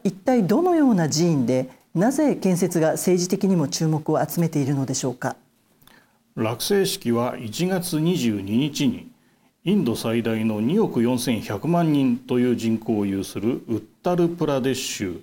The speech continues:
Speaker 2: の町アヨーディアで行われました。アヨーディアは、ヒンズー教徒にとっては神話の英雄ラーマ神生誕の地とされる聖地の一つです。落成式でモディ首相は、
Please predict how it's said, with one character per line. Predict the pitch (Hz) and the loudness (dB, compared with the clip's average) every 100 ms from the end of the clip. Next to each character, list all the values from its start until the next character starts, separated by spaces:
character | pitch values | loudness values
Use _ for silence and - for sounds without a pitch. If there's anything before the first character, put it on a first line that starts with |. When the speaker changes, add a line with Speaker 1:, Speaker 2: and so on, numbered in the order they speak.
| - | -2
Speaker 2:
の | 147 120 | -2 2
町 | 117 117 120 | 0 0 -4
ア | - 107 | -2 0
ヨ | 139 180 | 2 0
ー | 120 | 0
デ | |
ィ | 95 | -4
ア | 92 | -6
で | 104 | -6
行 | 92 - | -6 -4
わ | 101 90 | -4 -4
れ | 87 | -6
ま | 87 | -8
し | - | -8
た。 | - 95 - _ _ _ _ _ _ | -8 -10 -10 _ _ _ _ _ _
ア | - | -4
ヨ | 113 175 | 0 2
ー | |
デ | 127 | 2
ィ | 101 | -2
ア | 85 | -2
は、 | 92 131 - _ _ _ _ | -4 -6 -8 _ _ _ _
ヒ | - | -4
ン | 156 | -2
ズ | 180 | 2
ー | 190 | 0
教 | 180 175 | 2 0
徒 | - 113 | 0 -2
に | 101 | -2
と | 104 | -6
っ | |
て | - 101 | -6 -6
は | 95 113 - - | -4 -4 -4 -12
神 | - - 160 180 | -10 -2 0 2
話 | 180 | 2
の | 160 143 | 0 0
英 | 131 127 | 2 4
雄 | 117 113 104 - - | 4 2 0 -4 -10
ラ | 127 110 147 | -8 -2 0
ー | |
マ | 170 175 | 0 0
神 | 170 107 87 - _ _ | -2 -6 -8 -16 _ _
生 | - 127 | -6 -2
誕 | 127 131 | -2 0
の | 120 113 110 | 0 2 -2
地 | - - - | -6 -10 -8
と | 113 | -6
さ | 110 | -4
れ | 95 | -4
る | 92 101 - | -2 -4 -6
聖 | 139 127 | -4 -4
地 | - | -6
の | 85 | -14
一 | 85 110 | -8 -8
つ | 85 | -8
で | 87 | -12
す。 | - - - _ _ _ _ _ _ - | -10 -10 -14 _ _ _ _ _ _ -10
落 | 123 123 | -6 -6
成 | - 185 170 | -2 0 0
式 | - 120 | -2 -2
で | 110 | 0
モ | 117 | 0
デ | 135 | 0
ィ | |
首 | 113 - 113 98 | -2 -4 -4 -2
相 | 110 | -2
は、 | 208 | -2